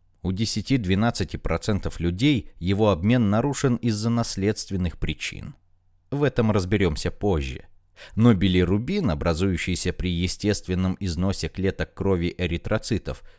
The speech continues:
тоже выводит из организма печень. В итоге, когда она избавляет нас от лишнего холестерина и билирубина, образуется около литра желчи. И как любое экологическое производство,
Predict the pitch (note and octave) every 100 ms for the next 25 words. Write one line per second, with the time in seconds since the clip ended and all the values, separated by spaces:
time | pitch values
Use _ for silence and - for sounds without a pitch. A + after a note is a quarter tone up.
0 | - - A3+ E3 F#2 F2 C3 E3+ G#2 F2+
1 | E2 D#2+ D#2+ F#2 A#2+ G#2 G2 - B1 -
2 | - - - _ _ _ - - - G2
3 | A2 B2 A#2+ G#2+ F#2+ G2+ E2+ F#2 F#2 F2+
4 | G#2 F2+ D2 F2 F#2+ G2 E2 F2+ F2 -
5 | E2+ E2 F2+ G2+ F#2 F2 D#2 - F2 D#2+
6 | - E2+ F#2+ F2+ E2+ F2+ D2 E2 D#2+ D#2+
7 | D#2 D3+ E3 E2+ C2+ - - - F2 G#2
8 | G#2+ G#2 C#3 B2 - - B2+ - B2 B2
9 | G2 A2+ A#2 A#2 A2+ F#2 B2 G#2+ D#2 -
10 | - - - _ _ _ _ _ - D3
11 | - C#3 C#3 C#3 A#2+ D#3 D#3 - C3+ -
12 | B2 G2 F2 F#2 - - - - - C2+
13 | C#2+ D2 G#2 C#3+ - E3 F#3